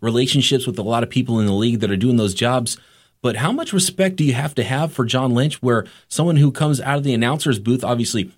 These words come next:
his great career as a player, but he was an announcer, and he's never worked in a scouting department at all, never worked in a personnel department, and especially as a G M,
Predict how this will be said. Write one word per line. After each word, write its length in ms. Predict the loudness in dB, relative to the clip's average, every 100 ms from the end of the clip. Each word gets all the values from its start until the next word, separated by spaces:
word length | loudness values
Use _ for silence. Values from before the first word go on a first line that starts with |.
| -4
his 140 | -4
great 460 | 0 0 -2 -8 -4
career 320 | 0 2 2
as 100 | 0
a 60 |
player, 360 | -2 0 2 2
but 280 | 0 -2 -2 _ _ _ _ _ -12
he 200 | 0 2
was 160 | 2
an 80 | 2
announcer, 360 | 0 -2 -2 -2
and 120 | -2
he's 120 | 0
never 220 | 2 2
worked 300 | 2 2 -2
in 160 | 0 0
a 20 |
scouting 380 | 0 0 0 2
department 560 | 0 0 2 2 0 -6 _
at 100 | -2
all, 300 | 0 0 -2
never 240 | 0 2 2
worked 240 | 2 0
in 80 | -2
a 40 |
personnel 480 | -2 -2 0 0 0
department, 460 | 0 -2 -2 -4 -8 _ _ _ -6
and 60 |
especially 440 | -4 -2 0 0 0
as 200 | -2 0
a 60 |
G 360 | -2 0 2 2
M, 340 | 0 -2 -6